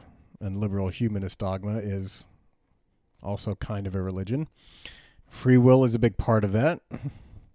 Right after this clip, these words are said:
So if I'm rejecting all stories, all fictions,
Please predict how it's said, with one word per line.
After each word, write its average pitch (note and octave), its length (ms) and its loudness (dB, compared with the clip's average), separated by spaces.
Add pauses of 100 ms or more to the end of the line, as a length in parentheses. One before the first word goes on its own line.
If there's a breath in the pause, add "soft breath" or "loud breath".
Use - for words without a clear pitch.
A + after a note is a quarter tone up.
(400)
So G#2+ 200 -2
if G2+ 120 -2
I'm A#2 260 0
rejecting G2+ 480 0
all G#2 340 2
stories, A2+ 880 -2 (800)
all G#2+ 500 2
fictions, - 960 -8